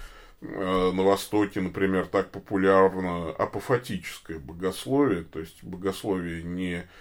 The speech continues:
э, положительных утверждений, а богословие отрицаний. И, например, халкидонский, мой любимый, э, орос, ну, в смысле формулировки, да, он целиком сформулирован апофатически.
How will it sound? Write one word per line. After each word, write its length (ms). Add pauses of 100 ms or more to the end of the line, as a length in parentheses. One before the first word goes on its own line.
(400)
э, 320
положительных 760
утверждений, 1040
а 160
богословие 680
отрицаний. 760
И, 180
например, 540
халкидонский, 880
мой 540
любимый, 580 (400)
э, 80
орос, 540
ну, 160
в 40
смысле 360
формулировки, 880
да, 240
он 420 (220)
целиком 560
сформулирован 840
апофатически. 960